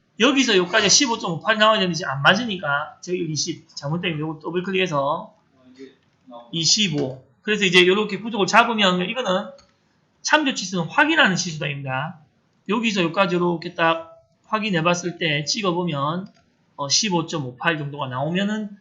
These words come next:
맞는 거네, 맞는 거. 근데 이 치수는 낼 필요가 없으니까 지우시면 됩니다. 그러니까 요, 요 방금 요 참조 치수는 자기가 제대로 구속을 잡았는지를 확인하는 겁니다. 자, 우리가 요게 구속이 다 잡히면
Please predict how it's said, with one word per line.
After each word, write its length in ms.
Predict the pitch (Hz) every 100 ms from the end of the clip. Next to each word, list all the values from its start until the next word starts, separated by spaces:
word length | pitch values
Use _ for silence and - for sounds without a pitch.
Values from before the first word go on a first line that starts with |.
| _ -
맞는 380 | 127 135 196 277
거네, 180 | 170 135
맞는 340 | 117 123 -
거. 80 | -
근데 140 | 185 214
이 40 |
치수는 720 | 220 269 262 208 180 196 208 - _ _
낼 220 | - 143 143
필요가 280 | 196 180
없으니까 640 | 143 - 170 160 190 196 202 - - - - -
지우시면 640 | - 240 233 196 156 139 127
됩니다. 400 | 127 131 120 - _ _ _ _ -
그러니까 220 | 156 160
요, 200 | 220 -
요 200 | 214 220
방금 300 | 220 233 202
요 80 | 196
참조 280 | 214 233 202
치수는 680 | 202 196 190 170 170 196 - _ _ _ _ _ _ _
자기가 840 | - 175 185 180 147 156 185 202 _ _ _ _ _
제대로 440 | - 147 165 196 190
구속을 340 | 208 196 170
잡았는지를 720 | 160 160 160 156 147 156 165
확인하는 500 | - 233 226 160 143
겁니다. 300 | 131 131 127
자, 160 | - 160
우리가 300 | 160 202 185
요게 220 | 208 214
구속이 280 | 233 233 220
다 140 | 165
잡히면 800 | 160 143 - 262 220 175 196 208